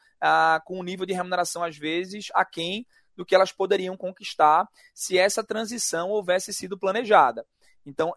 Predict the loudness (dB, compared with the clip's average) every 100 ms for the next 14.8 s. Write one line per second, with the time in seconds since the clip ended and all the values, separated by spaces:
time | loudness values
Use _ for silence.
0 | 0 0 0 -2 -4 -4 -8 -8 -4 -4
1 | -6 -4 2 4 2 0 -16 -10 -4 -2
2 | -2 -4 -6 -2 0 -2 -6 -14 -12 -12
3 | -6 -4 -2 -4 -8 -16 -20 _ 2 6
4 | 6 6 6 4 4 6 8 10 8 4
5 | 0 0 -4 -6 -2 4 6 4 -2 -4
6 | -8 -6 -6 -6 -12 -16 -12 -8 -6 -6
7 | -8 _ _ -2 2 4 4 6 4 2
8 | -2 -2 -2 0 4 6 6 2 -12 -20
9 | _ -6 0 4 6 6 6 6 8 8
10 | 6 0 0 -4 -2 -4 -4 2 4 4
11 | 0 -6 -6 -6 _ _ -4 0 6 6
12 | 6 8 8 8 4 -4 -6 -8 -4 -4
13 | -4 2 4 6 4 4 0 -6 -4 -4
14 | -2 0 4 4 4 -2 -6 -8